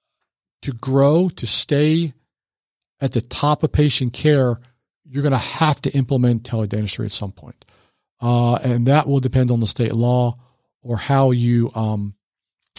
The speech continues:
uh, develop your practice, provide patient care, patient service.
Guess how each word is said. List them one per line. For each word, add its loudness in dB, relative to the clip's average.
uh, -10
develop 0
your -4
practice, 0
provide 0
patient -2
care, 2
patient -6
service. 2